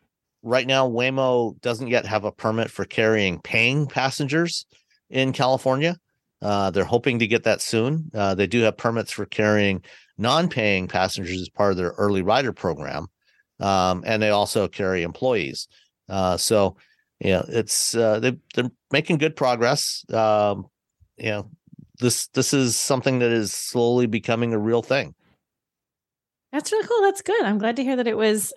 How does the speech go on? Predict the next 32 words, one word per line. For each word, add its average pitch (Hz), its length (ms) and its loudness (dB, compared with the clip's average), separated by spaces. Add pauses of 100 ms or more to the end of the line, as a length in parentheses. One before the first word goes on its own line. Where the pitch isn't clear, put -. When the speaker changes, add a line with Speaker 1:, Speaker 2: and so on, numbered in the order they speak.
Speaker 2:
a 220 80 0
positive 233 640 -2
experience. - 800 -2 (300)
Speaker 1:
Yeah. 117 160 2 (1600)
All - 100 0
right. 123 160 0 (180)
Uh, 113 260 4
last 123 460 0
item 127 240 0
before 123 320 0
we 107 320 -4
hit 110 220 -2
a 104 80 -14
couple 101 400 0
of, 95 280 0
uh, 95 220 4
listener 113 340 -2
questions. 110 640 -2 (520)
Uh, 110 300 2
the 107 120 -2
V 135 200 0
W 147 460 2
I 123 180 2
D 127 160 -2
two 139 300 0
all 110 480 0 (280)
concept. - 640 -4 (300)
Why 101 340 0
they're 113 120 2
calling 110 340 0
it 104 100 -2
that, 107 220 2